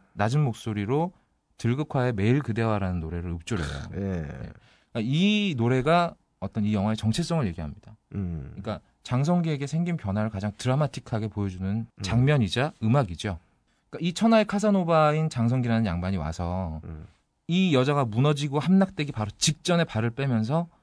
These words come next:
Speaker 1: "내가 원하는 건 매일 그대와 잠을 깨는 것입니다"라고 고백을 하는 거거든요.
Speaker 2: 음.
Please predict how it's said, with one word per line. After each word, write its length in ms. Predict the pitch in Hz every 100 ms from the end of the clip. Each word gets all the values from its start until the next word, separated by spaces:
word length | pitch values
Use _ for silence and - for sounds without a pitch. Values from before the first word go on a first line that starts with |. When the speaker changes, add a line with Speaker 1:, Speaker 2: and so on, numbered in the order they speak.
| _ -
Speaker 1:
"내가 280 | 107 139
원하는 380 | 117 98 98 95
건 220 | 110 135 82
매일 280 | 98 120 143
그대와 540 | - 101 117 117 156
잠을 280 | - 98 101
깨는 280 | 107 151 151
것입니다"라고 480 | 107 101 90 85 82
고백을 340 | - 95 87
하는 160 | 80 80
거거든요. 380 | 82 - 104
Speaker 2:
음. 260 | - 76